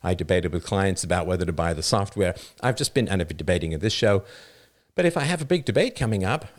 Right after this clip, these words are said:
I will still, literally, I will, st-, and I have recordings of these too. I will sit,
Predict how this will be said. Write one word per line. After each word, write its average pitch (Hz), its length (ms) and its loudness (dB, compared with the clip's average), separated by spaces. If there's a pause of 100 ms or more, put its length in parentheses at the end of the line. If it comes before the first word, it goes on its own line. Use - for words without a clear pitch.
(140)
I 151 140 4
will 156 100 2
still, 120 480 2
literally, 139 400 2
I 117 80 0
will, 113 140 2
st-, - 380 -2
and 127 100 4
I 123 40 4
have 175 220 0
recordings 196 420 -2
of 95 120 -8
these 92 180 -4
too. - 240 -2
I 110 140 0
will 120 140 2
sit, - 280 -4